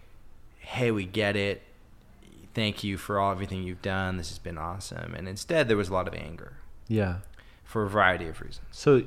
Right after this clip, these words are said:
Speaker 2: you were aware that there would be some conversation around it? Like,
Speaker 1: Yeah,
Speaker 2: you,
Speaker 1: but
Speaker 2: you
Speaker 1: I
Speaker 2: planned for that at least.
Speaker 1: I thought it would be more, like, I thought there'd be disappointment or sadness.
Speaker 2: Like,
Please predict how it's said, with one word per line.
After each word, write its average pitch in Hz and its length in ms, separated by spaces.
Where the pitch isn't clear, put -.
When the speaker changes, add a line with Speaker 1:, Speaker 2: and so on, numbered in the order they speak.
Speaker 2:
you 156 300
were 127 500
aware 113 560
that 110 180
there 101 160
would 107 240
be 104 320
some 165 360
conversation 82 680
around 73 280
it? 139 120
Like, - 80
Speaker 1:
Yeah, 185 360
Speaker 2:
you, - 60
Speaker 1:
but 185 80
Speaker 2:
you 185 60
Speaker 1:
I 180 40
Speaker 2:
planned 127 360
for 104 200
that 113 220
at 123 100
least. 92 280
Speaker 1:
I 143 80
thought 180 360
it 196 80
would 143 200
be 120 180
more, 101 1040
like, 117 120
I 113 80
thought - 160
there'd 143 140
be 117 120
disappointment 101 1800
or 92 560
sadness. 123 1200
Speaker 2:
Like, 113 460